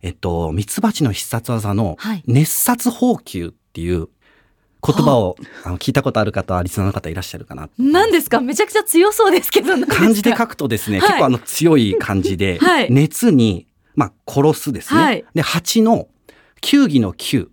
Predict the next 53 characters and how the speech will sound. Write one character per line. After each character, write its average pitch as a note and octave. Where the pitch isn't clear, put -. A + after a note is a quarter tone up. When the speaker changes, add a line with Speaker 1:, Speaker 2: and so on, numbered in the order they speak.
Speaker 2:
は A#3
あ。 -
Speaker 1:
で、 E3+
熱 C3+
殺 -
蜂 F3
球 F2+
っ F2
て -
い E2
う E2
必 -
殺 -
技 A2
が F#2+
あ F#2
っ -
て、 G2
僕、 G#2+
あ A2
の、 A#2+
生 A#2
き -
物 D#3+
の、 A#2
あ A2+
の、 F2+
進 -
化 G#2+
と F2
い G#2
う F#2
か E2
で D2
す -
ね、 D2+
Speaker 2:
は A#3
い。 -
Speaker 1:
戦 D#3
い D3+
方 D3+
の C3+
中 C3
で G2+
も E2+
こ E2
れ E2
す -
ご B2
く -
好 -
き -
な D2+